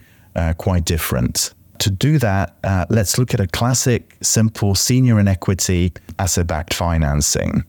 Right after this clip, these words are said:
where the equity has, on the surface of it, very limited rights, but actually inherently, it has a right which is not immediately obvious, but hovers all the way through and in, into a distressed scenario, which is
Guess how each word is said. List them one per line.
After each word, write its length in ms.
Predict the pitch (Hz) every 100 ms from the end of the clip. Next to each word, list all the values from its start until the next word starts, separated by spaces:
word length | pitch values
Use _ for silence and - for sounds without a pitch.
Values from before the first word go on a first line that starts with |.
| _ -
where 180 | 101 92
the 100 | 107
equity 420 | 113 117 - 90
has, 500 | 85 101 92 90 - -
on 160 | 90
the 80 | 87
surface 500 | - 110 104 95 -
of 140 | 82
it, 200 | 85 85
very 260 | - 139 120
limited 360 | 107 92 - 80
rights, 640 | 82 80 82 - - - _ _ -
but 120 | 107
actually 480 | 139 - - 101 -
inherently, 1000 | 92 82 165 165 113 - - 101 117 113 _
it 120 | 107
has 260 | 85 127 127
a 80 | 107
right 400 | 107 107 104 -
which 180 | 98
is 140 | 101 92
not 260 | 120 - - _ _ -
immediately 480 | 104 101 95 - 117
obvious, 440 | 135 107 104 107
but 220 | - 92
hovers 800 | - - 117 104 90 85 - - - 127
all 160 | 147
the 80 | 139
way 180 | 123 110
through 420 | 101 - 95 98
and 160 | 92 98
in, 200 | 98 -
into 340 | 113 110 110
a 60 | 101
distressed 800 | 90 - - 101 - - - - _ _ _
scenario, 880 | - 98 101 107 101 78 53 90 120 - _ _ _ _ _ _
which 300 | - 113 -
is 200 | 117